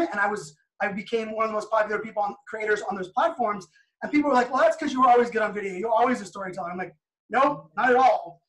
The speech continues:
But it was because I was, I slowly, gradually started getting used to putting myself out there. But I can tell you that the two lessons that I think of, uh, when it comes to personal branding,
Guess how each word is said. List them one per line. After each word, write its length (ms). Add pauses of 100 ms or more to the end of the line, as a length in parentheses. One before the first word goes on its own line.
(180)
But 100
it 80
was 120
because 420
I 100
was, 280
I 120
slowly, 680
gradually 560
started 260
getting 220
used 220
to 80
putting 220
myself 360
out 180
there. 220 (380)
But 100
I 100
can 120
tell 140
you 120
that 200 (280)
the 200
two 140
lessons 520
that 100
I 120
think 220
of, 280 (320)
uh, 80
when 120
it 60
comes 160
to 100
personal 340
branding, 500